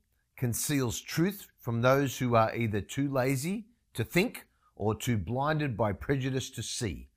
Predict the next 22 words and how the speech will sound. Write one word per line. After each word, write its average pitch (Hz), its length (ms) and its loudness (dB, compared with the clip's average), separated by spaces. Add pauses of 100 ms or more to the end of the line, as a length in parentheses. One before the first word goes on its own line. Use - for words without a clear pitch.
(520)
It 117 200 -2
puts 156 240 -2
the 135 120 -4
responsibility 131 800 0
fairly 139 440 -2
and 113 140 -2
squarely 135 480 -2
on 123 140 0
the 113 120 2
individual. 104 540 -2 (200)
It 113 160 -2
reveals 110 420 0
truth 185 360 0
to 147 120 2
him 139 260 0
who 127 120 0
desires 107 560 0
truth, 254 400 -4 (320)
and 127 160 0
it - 160 -6
conceals 120 1000 -4
truth 107 440 -6